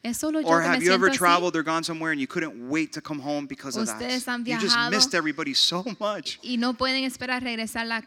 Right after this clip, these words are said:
Speaker 1: a la casa de Dios porque le echan de menos a todo el mundo.
Speaker 2: That's been in my heart.
Speaker 1: Eso ha estado así en mi corazón.
Speaker 2: And it's always been in our heart.
Speaker 1: Y siempre ha estado en nuestro corazón.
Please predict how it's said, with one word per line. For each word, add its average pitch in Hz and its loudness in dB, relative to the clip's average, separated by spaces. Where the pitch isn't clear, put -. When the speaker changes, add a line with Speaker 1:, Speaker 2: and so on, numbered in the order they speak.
Speaker 1:
a 214 -2
la 208 -4
casa 233 -2
de 233 -6
Dios 226 -4
porque 226 -8
le 208 -4
echan 233 -2
de 208 -2
menos 208 -4
a - -8
todo 233 -6
el 233 -4
mundo. 240 -4
Speaker 2:
That's 143 0
been 139 -2
in 127 -2
my 120 -2
heart. 117 -6
Speaker 1:
Eso 226 -4
ha - -4
estado 214 -6
así 240 -8
en 277 -4
mi 226 -4
corazón. 180 -10
Speaker 2:
And 131 2
it's 123 -2
always 135 0
been 120 -6
in 117 -6
our 113 -6
heart. 113 -10
Speaker 1:
Y 214 -8
siempre 254 -6
ha - -8
estado 208 -10
en 202 -12
nuestro 196 -12
corazón. 185 -12